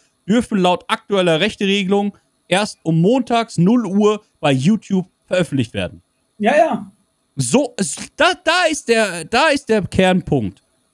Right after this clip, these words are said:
Speaker 1: Äh, totaler Schwachsinn. Wer guckt sich denn am Montagnacht um null Uhr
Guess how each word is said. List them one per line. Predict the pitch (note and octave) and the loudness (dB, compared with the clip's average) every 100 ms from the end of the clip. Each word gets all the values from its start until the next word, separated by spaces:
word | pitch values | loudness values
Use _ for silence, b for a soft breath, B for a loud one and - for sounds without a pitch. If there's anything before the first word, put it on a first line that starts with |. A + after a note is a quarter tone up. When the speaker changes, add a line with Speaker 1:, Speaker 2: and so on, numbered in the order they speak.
| _ | _
Speaker 1:
Äh, | - B3 | 0 0
totaler | B3 E4 B3 | 2 0 0
Schwachsinn. | - B3 F4+ - A3+ C#3 G#2+ _ _ _ - | 0 0 -2 -2 -2 -2 -2 _ _ _ -2
Wer | C4 | -2
guckt | C#4 E4+ - | 2 0 0
sich | D#4 D4 | -4 -2
denn | C4 | 0
am | A3+ G3+ F3 | 2 0 -2
Montagnacht | E3+ F#3 G#3+ E4 - B3+ - D#3 D#3+ D4+ - - | -2 2 4 2 0 -2 2 2 2 0 -6 -2
um | G3 A3 | 2 4
null | B3+ D#4+ | 4 2
Uhr | C4+ A3 A#3+ E4 | 2 4 4 2